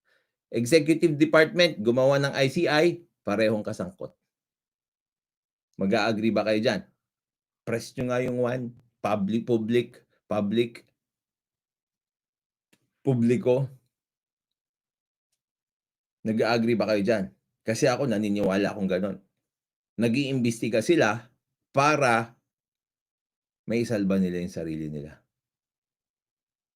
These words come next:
Kumbaga, it's trying to actually know the moves of the people who are actually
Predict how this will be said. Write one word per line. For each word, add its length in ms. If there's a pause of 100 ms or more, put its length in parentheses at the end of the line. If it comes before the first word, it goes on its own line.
(140)
Kumbaga, 760 (400)
it's 320
trying 840 (240)
to 160
actually 800 (1200)
know 320
the 200
moves 600 (1900)
of 160
the 160
people 480 (480)
who 160
are 320 (400)
actually 800